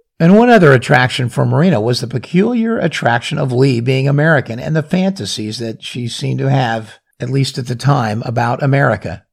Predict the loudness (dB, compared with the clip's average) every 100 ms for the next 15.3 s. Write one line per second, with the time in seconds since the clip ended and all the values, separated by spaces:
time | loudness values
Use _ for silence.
0 | -6 0 2 4 2 -2 -14 -16 _ _
1 | _ -6 -2 2 4 4 4 2 2 2
2 | 0 -4 -10 -8 -8 -6 -6 -4 -2 -2
3 | -2 -4 -8 -8 -8 -8 -8 -6 -4 -4
4 | -6 -14 -18 _ _ _ _ _ _ -2
5 | 2 4 6 4 0 -2 -2 -4 -6 -6
6 | -6 -8 -12 -16 -8 -6 -4 -8 -16 _
7 | _ _ _ _ _ -2 0 2 0 0
8 | 0 0 0 2 2 2 0 -2 -2 -2
9 | -4 -4 -2 -2 -2 -4 -2 0 0 0
10 | -2 -4 -8 -8 -6 -6 -4 -4 -4 -2
11 | -2 -4 -4 -6 -10 _ _ _ _ -10
12 | -8 -6 -6 -6 -4 -4 -4 -6 -14 _
13 | _ _ _ _ -8 -4 -4 -4 -4 -4
14 | -6 -8 -6 -6 -6 -8 -8 -8 -6 -6
15 | -8 -10